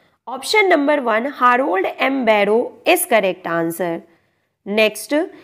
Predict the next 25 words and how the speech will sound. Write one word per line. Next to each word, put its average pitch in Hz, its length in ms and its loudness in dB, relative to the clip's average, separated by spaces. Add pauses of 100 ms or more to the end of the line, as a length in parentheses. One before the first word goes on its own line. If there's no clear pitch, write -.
(160)
इनमें 339 300 2
से 415 160 0
कौन 302 340 2
सी 392 200 2
मानव 302 440 2
की 349 180 0
सांस्कृतिक 269 720 0
धरोहर 226 500 4
है? 226 380 -8 (420)
Option 320 420 0
number 254 340 2
one, 165 300 -6
स्पोर्ट्स 330 720 -2 (600)
जो 240 100 0
है 269 180 2
वो 320 460 0 (640)
कल्चरल 320 420 0
हेरिटेज 240 400 2
के 240 100 -2
रूप 214 200 -2
में 240 120 4
इसे 359 240 4
जाना 196 340 0
जाता 165 360 -4
है। 170 360 -4